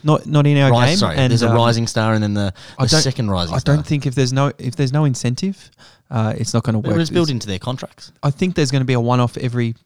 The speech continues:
Speaker 1: between f-, seven and ten years. There will be a one-off, uh, type exhibition type match, but I, I don't think it will get to the,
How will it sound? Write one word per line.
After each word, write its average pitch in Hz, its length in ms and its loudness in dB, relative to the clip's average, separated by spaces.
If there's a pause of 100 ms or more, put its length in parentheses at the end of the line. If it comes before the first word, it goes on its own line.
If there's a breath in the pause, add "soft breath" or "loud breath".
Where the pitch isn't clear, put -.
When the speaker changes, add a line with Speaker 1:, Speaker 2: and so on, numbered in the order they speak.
(120)
Speaker 1:
between - 280 -4
f-, - 500 -20
seven 127 340 -2
and 117 100 -2
ten 120 220 -2
years. 147 320 -4 (140)
There 110 100 -2
will 113 80 2
be 120 120 0
a 117 80 4
one-off, 113 580 -4
uh, 107 220 -2
type - 380 -6 (440 soft breath)
exhibition 120 680 -4
type 120 260 -2
match, 127 360 -6 (420 loud breath)
but 104 220 -2 (240)
I, 107 220 -2
I 117 120 -2
don't 113 220 -2
think 113 200 -6
it 110 160 -4
will 107 400 -4
get - 180 -6
to 117 120 -4
the, 107 320 -4